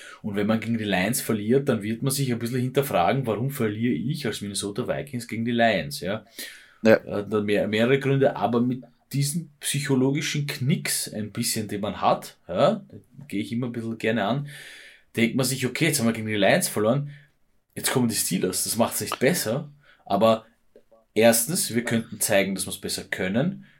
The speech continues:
Speaker 1: oder zweitens, sie verlieren auch gegen die Steelers, was die logische
Speaker 2: Ja.
Speaker 1: Schlussfolgerung eigentlich wäre, wenn wir das so sehen. Aber wie gesagt, also nicht zu vergessen, ist ein bisschen schwer, hier zu sagen,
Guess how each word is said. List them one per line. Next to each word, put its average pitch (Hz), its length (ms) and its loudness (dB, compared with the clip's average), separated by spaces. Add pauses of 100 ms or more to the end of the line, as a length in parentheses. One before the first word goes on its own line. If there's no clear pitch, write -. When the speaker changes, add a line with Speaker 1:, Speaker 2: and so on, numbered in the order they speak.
(220)
Speaker 1:
oder 113 800 2
zweitens, 110 840 0 (460)
sie 113 180 -4
verlieren 110 320 0
auch 117 100 -4
gegen 127 160 -6
die 131 60 -6
Steelers, - 640 -6 (220)
was 95 220 -4
die 101 140 -4
logische 98 360 -2
Speaker 2:
Ja. 107 40 -6
Speaker 1:
Schlussfolgerung 90 600 -4
eigentlich 87 340 -8
wäre, 85 160 -8
wenn 82 100 -8
wir 82 100 -6
das 87 140 -10
so - 80 -12
sehen. 82 200 -8
Aber 110 400 4 (360)
wie 113 140 0
gesagt, - 340 2
also 117 300 0 (440)
nicht 120 160 -2
zu 156 80 0
vergessen, 143 480 0
ist 135 100 -2
ein 127 100 0
bisschen 127 280 -4
schwer, 110 480 2 (300)
hier 135 360 0
zu 143 140 -2
sagen, 123 680 0